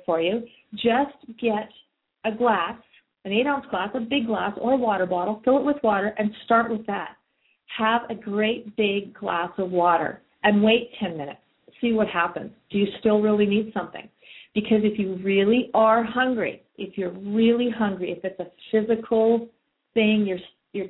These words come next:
tummy's empty, your body needs fuel, five to ten minutes after you have that glass of water, those feelings will be a little more intense, and you'll know without any question that you are hungry, and you'll become very aware of what hunger feels like opposed to what an emotional need for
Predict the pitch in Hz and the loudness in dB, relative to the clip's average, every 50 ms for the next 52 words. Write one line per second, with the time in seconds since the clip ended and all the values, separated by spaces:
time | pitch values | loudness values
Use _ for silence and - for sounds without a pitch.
0 | - - 202 196 190 185 185 185 - - 208 208 202 202 - 220 208 208 208 202 | -6 -6 -6 -4 -4 -6 -8 -10 -6 -2 0 0 0 0 0 2 2 2 2 2
1 | 196 185 185 190 180 180 190 208 214 220 226 226 220 226 - - - 247 240 214 | -2 -4 0 2 2 2 4 4 4 4 4 2 2 0 -6 -6 -4 0 2 4
2 | 185 175 185 - - _ _ _ _ _ _ _ _ _ _ _ _ - 214 214 | 4 2 0 -2 -8 _ _ _ _ _ _ _ _ _ _ _ _ -2 0 0
3 | 240 247 269 240 - - 277 269 262 254 247 240 - 233 226 233 226 226 233 226 | 0 -2 -6 -12 -10 -10 -8 -6 -6 -6 -6 -6 -4 -4 -4 -4 -6 -6 -6 -6
4 | 220 220 226 214 208 202 214 208 - - 208 196 202 208 202 - 208 196 196 185 | -6 -4 -4 -6 -4 -4 -4 -4 -4 -4 -4 -4 -4 -4 -4 -8 -10 -8 -4 -4
5 | 180 175 190 202 196 - 196 202 202 - - - 214 214 214 208 214 214 202 208 | -2 -2 -2 -4 -6 -6 -6 -8 -8 -8 -2 0 2 4 4 4 2 0 2 2
6 | 196 185 180 185 185 196 202 208 214 202 190 185 190 - 202 196 196 196 - 190 | 2 2 4 4 4 4 6 6 6 4 2 0 -4 -2 -2 -2 -2 -2 -4 -4
7 | 190 190 196 190 190 190 190 185 185 180 185 - 180 170 - - 180 208 262 311 | -2 -2 -2 0 0 2 2 2 2 0 0 0 -2 -2 -2 0 2 2 4 2
8 | 294 - - - 139 139 - - - - 143 160 208 240 - - _ _ _ _ | 2 0 -2 -2 -2 -2 -4 -10 -12 -12 -10 -8 -10 -10 -12 -16 _ _ _ _
9 | _ _ _ _ _ - - 190 196 202 196 190 - 190 196 202 226 214 214 180 | _ _ _ _ _ -4 -2 -2 0 0 0 0 0 2 2 2 2 2 0 -4
10 | 170 165 175 185 185 - 196 190 196 208 208 214 214 214 - 202 190 180 180 208 | -4 -4 -6 -6 -6 -6 -6 -4 -2 -2 0 -2 -4 -4 -4 -6 -6 -2 0 2
11 | 233 262 269 240 214 190 202 190 185 180 175 - 185 165 - - - 202 202 202 | 4 4 4 2 2 2 2 0 0 0 0 -2 -4 -6 -6 -4 -2 0 0 0
12 | 190 180 175 - _ - 247 262 262 254 254 214 170 175 175 - 190 190 - - | -2 -4 -6 -8 _ 0 2 4 4 2 2 -2 -6 -6 -6 -6 -10 -12 -6 -4
13 | 185 180 180 180 - - 190 185 185 180 175 170 175 175 175 196 208 202 - - | -4 -4 -4 -6 -6 -4 -2 -2 -2 -2 -4 -4 -2 0 2 2 2 2 0 -2
14 | 196 185 180 175 170 170 170 165 - - 165 | -4 -4 -4 -4 -6 -6 -8 -8 -8 -10 -8